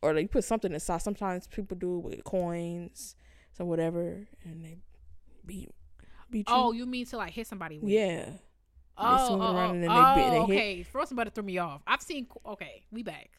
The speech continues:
Speaker 1: Yeah, that's how my, my imposter syndrome be doing me.
Speaker 2: Okay.
Speaker 1: And you know them bats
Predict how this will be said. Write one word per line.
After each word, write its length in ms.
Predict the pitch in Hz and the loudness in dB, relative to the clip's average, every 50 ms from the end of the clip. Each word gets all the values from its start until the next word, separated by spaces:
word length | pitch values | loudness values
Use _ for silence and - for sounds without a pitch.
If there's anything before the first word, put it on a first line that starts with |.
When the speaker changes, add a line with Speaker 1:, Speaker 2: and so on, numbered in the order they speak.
| - 214 | -8 -4
Speaker 1:
Yeah, 340 | 180 160 135 98 87 - - 202 - - | -2 -2 -2 -2 -4 -8 -12 -14 -8 -4
that's 200 | 185 214 254 - | 0 0 2 4
how 120 | 247 202 | 2 2
my, 340 | 190 185 180 180 175 - - - - - - | 2 2 0 0 0 -2 -4 -6 -8 -10 -8
my 240 | 180 160 165 160 160 | -6 -4 -2 -2 -2
imposter 280 | 160 - 156 - 175 | -4 -4 -6 -8 -8
syndrome 220 | 170 175 170 160 - | -10 -10 -10 -10 -10
be 100 | 143 156 | -10 -10
doing 240 | - 95 87 85 | -10 -12 -14 -14
me. 100 | 82 - _ _ _ _ _ _ _ _ _ _ - _ _ _ _ - | -16 -18 _ _ _ _ _ _ _ _ _ _ -20 _ _ _ _ -20
Speaker 2:
Okay. 180 | _ - - - - - - - _ _ _ _ _ - - - _ _ _ _ _ - - _ _ _ _ _ _ _ _ _ _ _ _ _ _ _ _ _ _ _ _ - | _ -20 -20 -20 -20 -20 -20 -20 _ _ _ _ _ -20 -20 -20 _ _ _ _ _ -20 -20 _ _ _ _ _ _ _ _ _ _ _ _ _ _ _ _ _ _ _ _ -4
Speaker 1:
And 100 | 175 175 | 0 2
you 80 | 196 220 | 4 4
know 240 | 247 233 226 214 202 | 6 6 4 4 4
them 260 | 196 185 165 160 170 | 2 2 2 2 0
bats 500 | 165 170 170 185 196 - - - - | 0 0 0 0 0 -2 -6 -10 -14